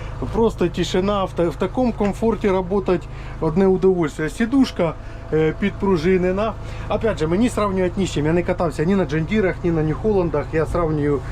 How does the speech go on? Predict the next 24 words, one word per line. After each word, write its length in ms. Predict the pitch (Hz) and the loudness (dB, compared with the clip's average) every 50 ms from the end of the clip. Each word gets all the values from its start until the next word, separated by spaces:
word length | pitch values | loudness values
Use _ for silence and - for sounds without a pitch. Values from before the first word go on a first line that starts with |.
| - - - - - | -8 -8 -8 -4 -2
е, 260 | 131 135 131 131 135 | 0 2 2 2 0
з 100 | 127 - | 0 -2
М 100 | 165 156 | -2 -2
Т 160 | 151 - 160 | 0 0 0
З. 160 | 143 131 120 113 | 0 0 0 -2
То, 400 | - - 160 170 175 180 180 170 - | 0 0 0 2 2 2 0 0 0
конечно, 380 | 165 160 160 165 - - 156 | -2 0 0 -2 -2 -2 -4
техніка 440 | 151 - 180 147 135 160 143 160 156 | -2 0 -2 -2 -2 -2 -2 -2 -2
класна. 420 | 135 160 156 127 117 - - 110 101 - - - - - - - - - - | -2 0 -2 -2 -2 -4 -4 -6 -6 -6 -8 -8 -8 -8 -8 -8 -6 -4 -2
Обзор 520 | 175 180 - - - 247 254 254 240 208 - - - - - - - - | -2 -2 -2 0 2 4 4 4 4 2 0 -6 -10 -12 -12 -10 -6 -2
прям 300 | 156 156 165 165 170 170 | -2 0 0 0 0 0
очень 280 | 170 - 151 147 139 | 0 -2 -2 -4 -4
класний. 380 | 131 147 147 127 120 135 131 120 | -2 -2 -2 -2 -2 -2 -4 -2
Ти 100 | - 165 | -2 -2
бачиш 340 | 165 175 156 - 151 139 - | 0 0 0 0 -2 -4 -4
собі 180 | - 139 143 | -4 -4 -4
під 160 | 135 - 143 135 | -4 -4 -4 -2
колеса. 480 | - 165 160 156 143 120 110 - 113 98 - - - - - - - | -2 0 0 0 0 0 -2 -4 -6 -8 -8 -8 -10 -10 -8 -6 -2
Сидиш 380 | 170 165 151 185 190 185 - 175 | -2 0 2 2 2 2 0 0
високо. 580 | 170 214 240 226 - - 131 - - 113 107 - - - - - - - - - - 131 131 135 143 143 143 | 0 2 2 2 0 -2 -2 -2 -2 -2 -2 -4 -4 -8 -8 -8 -6 -6 -6 -6 -4 -4 -2 -2 0 0 0
М, 80 | 147 | 0
навіску. 640 | 160 170 170 175 233 269 254 - - - - 165 151 - - - - - - - - - - - 170 | 0 0 2 2 2 2 2 0 -2 -2 -2 -2 -2 -2 -4 -8 -8 -8 -8 -8 -8 -6 -6 -4 -4
А 40 | 196 202 | -2 0
ну. 160 | 202 185 170 | 0 0 0